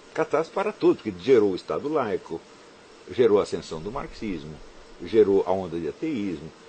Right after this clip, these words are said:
gerou o iluminismo, tá certo? Então, não adianta dizer, "Ah, mas o Lutero era contra os humanistas, et cetera, et cetera" Eu digo, "Isso, ah, claro, ele era contra, mas ele não percebia que eles o estavam ajudando.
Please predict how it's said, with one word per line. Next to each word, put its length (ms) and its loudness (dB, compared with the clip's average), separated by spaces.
gerou 400 6
o 80 0
iluminismo, 840 -2
tá 80 -14
certo? 280 -8
Então, 340 -4
não 140 -2
adianta 360 2
dizer, 240 -4
"Ah, 160 6
mas 160 2
o 60 0
Lutero 360 0
era 120 4
contra 380 0
os 100 -4
humanistas, 680 -4
et 120 -6
cetera, 320 -4
et 60 -10
cetera" 280 -6
Eu 20 -8
digo, 160 -10
"Isso, 180 -6
ah, 220 -4
claro, 320 0
ele 140 4
era 120 2
contra, 320 -6
mas 100 -4
ele 120 2
não 80 -2
percebia 380 2
que 100 -2
eles 160 0
o 60 0
estavam 320 2
ajudando. 440 8